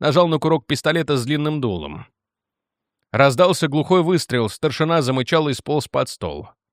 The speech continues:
Всё это заняло одно мгновение, люди в приёмной не успели спохватиться, как я повернулся и перещёлкал их всех. Перешагнув через тела, я сунул голову в смежный кабинет.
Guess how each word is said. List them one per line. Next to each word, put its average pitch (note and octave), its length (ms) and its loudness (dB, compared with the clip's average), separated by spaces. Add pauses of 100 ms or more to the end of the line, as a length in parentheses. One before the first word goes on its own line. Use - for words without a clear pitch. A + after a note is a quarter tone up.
(600)
Всё G3 140 2
это F#3 140 2
заняло D3+ 380 2
одно D3 160 2
мгновение, D3 500 2
люди B2+ 220 0
в - 60 -4
приёмной C3+ 360 0
не B2 100 0
успели C3 300 -2
спохватиться, C3 600 -2
как A2+ 180 -2
я C#3+ 260 4 (380)
повернулся D#3+ 540 2
и C3 40 2
перещёлкал C#3 540 0
их - 220 -4
всех. - 640 -8 (1000)
Перешагнув E3 460 0
через C#3+ 300 0
тела, C#3+ 240 2
я C3+ 140 4
сунул C#3+ 280 -2
голову C3+ 380 0
в - 80 -10
смежный C3 360 -4
кабинет. G#2 600 -8